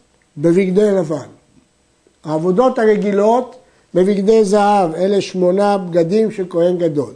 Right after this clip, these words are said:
אבל עבודות שמיוחדות ליום הכיפורים, בארבעה בגדים, כתונת, מכנסיים, אבנט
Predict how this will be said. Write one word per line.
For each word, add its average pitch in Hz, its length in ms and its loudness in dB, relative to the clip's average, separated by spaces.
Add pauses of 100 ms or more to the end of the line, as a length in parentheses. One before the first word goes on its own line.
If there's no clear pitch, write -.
(400)
אבל 160 240 2
עבודות 175 400 2
שמיוחדות 208 880 0
ליום 208 320 0
הכיפורים, 190 840 2 (300)
בארבעה 170 600 0
בגדים, 185 580 0
כתונת, 208 520 -4
מכנסיים, 196 760 -2
אבנט 185 600 0